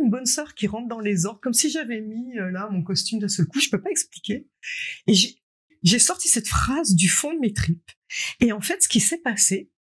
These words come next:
c'est que j'ai été contactée par un couple qui voulait que je leur peigne leur chaise. Bon. Et, euh, ce qu'il faut savoir, c'est que deux ans, pendant deux ans,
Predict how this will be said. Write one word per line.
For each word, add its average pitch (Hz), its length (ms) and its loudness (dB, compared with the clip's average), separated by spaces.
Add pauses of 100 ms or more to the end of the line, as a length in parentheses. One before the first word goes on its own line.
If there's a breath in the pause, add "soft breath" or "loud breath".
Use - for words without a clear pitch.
(380)
c'est 214 280 4
que 214 400 -2
j'ai 190 260 2
été 208 220 -8
contactée 226 480 -6
par 156 200 0
un 160 100 4
couple 277 340 -2
qui 202 140 4
voulait 180 240 0
que - 60 0
je 180 100 4
leur 165 160 -2
peigne 254 340 -2
leur 160 240 2
chaise. 127 440 -2 (280)
Bon. - 200 2 (1200 loud breath)
Et, 285 320 4
euh, 196 160 2
ce - 100 4
qu'il 196 140 0
faut 220 100 -4
savoir, 208 480 -2
c'est 196 220 4
que 294 240 -4
deux 277 460 2
ans, 262 280 -8
pendant 185 300 2
deux 247 420 2
ans, 180 180 -6